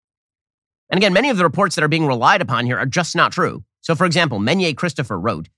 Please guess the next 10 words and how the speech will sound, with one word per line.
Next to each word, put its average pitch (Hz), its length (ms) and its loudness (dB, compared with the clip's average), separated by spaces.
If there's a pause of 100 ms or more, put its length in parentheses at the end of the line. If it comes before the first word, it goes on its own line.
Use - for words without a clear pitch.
in 123 80 0
October 131 400 0
of 92 120 -8
twenty 151 200 -2
twenty-one 107 540 -4 (140)
at 120 200 -6
Energy 165 360 0
in 127 200 -4
Depth, 110 400 -2 (500)
California, 147 680 0